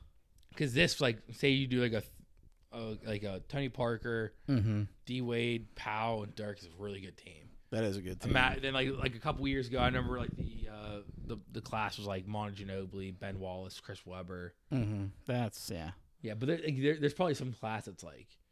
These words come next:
Speaker 1: Shaq and,
Speaker 2: Mm-hmm.
Speaker 1: uh, I can't even know. I don't even know who else probably would have been in his class.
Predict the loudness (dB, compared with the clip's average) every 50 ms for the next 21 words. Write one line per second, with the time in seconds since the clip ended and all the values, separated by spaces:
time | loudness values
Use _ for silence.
0 | _ -14 -14 -14 -14 -14 -10 -6 -4 -4 -2 -2 -2 -4 -6 -8 -10 -12 -16 -20
1 | -18 -14 -12 -12 -12 -12 -12 -10 -2 2 6 8 8 8 8 6 2 -2 -4 -8
2 | -10 -16 -20 -20 -20 -20 -20 -14 -12 -10 -8 -8 -8 -10 -10 -10 -12 -14 -16 -18
3 | -20 -20 -20 -20 -20 -20 -20 -20 -20 -20 -20 -20 -20 -20 -20 -18 -16 -14 -14 -14
4 | -14 -16 -16 -14 -14 -12 -12 -12 -10 -8 -8 -8 -8 -10 -10 -10 -10 -10 -10 -12
5 | -12 -16 -20 -16 -12 -10 -8 -8 -6 -8 -8 -8 -10 -10 -10 -10 -12 -12 -14 -14
6 | -14 -16 -18 -20 -20